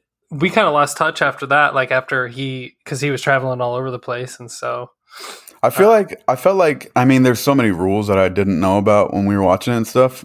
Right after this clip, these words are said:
Speaker 2: Like, if your hand hit the bowl or your leg or something, you'd fall off, and that doesn't count. Like that one hand that they always have in the air that looks funny. They're doing that on <laughs> purpose because they're not supposed to touch the bull or their leg or they get disqualified or some
Speaker 1: Right.
Speaker 2: shit.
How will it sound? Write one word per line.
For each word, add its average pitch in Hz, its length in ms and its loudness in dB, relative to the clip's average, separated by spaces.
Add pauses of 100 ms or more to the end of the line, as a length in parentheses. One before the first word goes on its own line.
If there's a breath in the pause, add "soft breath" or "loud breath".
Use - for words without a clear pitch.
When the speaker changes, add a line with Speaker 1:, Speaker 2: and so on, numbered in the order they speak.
(120)
Speaker 2:
Like, 101 180 -2
if 98 160 -2
your 92 120 0
hand 98 320 2
hit 101 140 0
the 104 80 0
bowl 98 380 2
or 95 60 0
your 92 180 -2
leg 92 280 2
or 95 80 0
something, 101 360 -4
you'd 95 200 -6
fall 85 220 4
off, 92 320 4 (480 soft breath)
and 107 120 2
that 101 100 4
doesn't 101 240 -2
count. 107 320 2 (500)
Like 110 120 2
that 113 180 4
one 107 220 2
hand 110 260 0
that 107 60 0
they 104 80 0
always 104 200 0
have 110 200 2
in 104 60 0
the 101 120 0
air 107 160 0
that 95 140 2
looks 104 160 -4
funny. 120 320 -2 (480)
They're 110 80 -10
doing 123 220 4
that 110 100 4
on 101 80 0
<laughs> 110 160 -6
purpose 120 340 0
because 104 300 -2
they're 104 140 2
not 104 260 2
supposed 107 260 -6
to 104 100 -4
touch 101 300 -2
the 101 80 -8
bull 98 360 -2
or 98 100 -4
their 95 160 -6
leg 95 340 -2
or 95 60 -2
they 92 100 -4
get 95 140 -4
disqualified 92 720 0
or 67 80 -8
some 90 180 -8
Speaker 1:
Right. 131 280 0
Speaker 2:
shit. - 80 -16